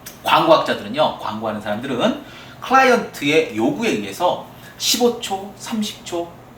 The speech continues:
혹은 뭐 지명 광고, 영상 광고를 찍어서 결국에는 클라이언트가 만족하게끔 해주려면 그 짧은 시간에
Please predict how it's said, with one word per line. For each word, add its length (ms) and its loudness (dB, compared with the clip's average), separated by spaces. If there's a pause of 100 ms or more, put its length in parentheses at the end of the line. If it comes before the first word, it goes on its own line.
(160)
혹은 200 0
뭐 140 0
지명 400 0
광고, 480 -2
영상 320 -4
광고를 360 -4
찍어서 640 4 (340)
결국에는 500 4
클라이언트가 460 0
만족하게끔 720 -4
해주려면 600 0 (440)
그 400 2
짧은 360 4
시간에 580 -2